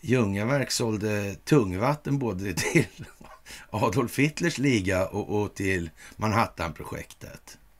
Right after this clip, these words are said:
Men borde inte någon av parterna tyckt att det där var lite onödigt, liksom,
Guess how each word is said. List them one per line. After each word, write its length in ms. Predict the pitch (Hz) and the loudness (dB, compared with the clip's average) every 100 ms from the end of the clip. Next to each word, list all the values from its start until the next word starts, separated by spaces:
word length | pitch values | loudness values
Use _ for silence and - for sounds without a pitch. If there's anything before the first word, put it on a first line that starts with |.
| _ _ - - - - - - - - - - | _ _ -20 -20 -20 -20 -20 -20 -20 -20 -20 0
Men 220 | 131 143 | 2 6
borde 220 | 147 135 | 6 6
inte 220 | 131 175 | 2 4
någon 360 | 156 135 170 202 | 6 6 4 2
av 60 | 202 | 0
parterna 560 | - 160 101 - 113 | 0 0 0 -2 -6
tyckt 300 | - 107 - | -4 -6 -6
att 80 | 98 | -8
det 80 | 101 | -6
där 220 | 92 80 | -4 -2
var 180 | 127 147 | 2 4
lite 260 | 151 147 | 4 2
onödigt, 800 | 160 127 85 87 95 190 151 - | 2 2 2 -4 -4 -4 -4 -6
liksom, 400 | - - - 71 | -10 -10 -10 -10